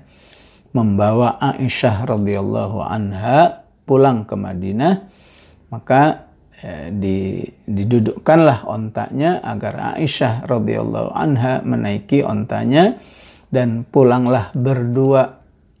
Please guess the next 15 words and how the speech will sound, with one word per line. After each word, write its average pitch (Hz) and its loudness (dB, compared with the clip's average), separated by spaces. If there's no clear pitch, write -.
bersama 113 -2
Safwan 123 0
ibn 117 2
al-Mu'attil, 101 -6
yang 156 4
terkenal 135 -8
sahabi 113 -6
yang 107 -6
sangat - -8
soleh, 156 2
terkenal 131 -6
sahabi 117 -4
yang, 107 -6
eh, 98 -8
sangat 113 -4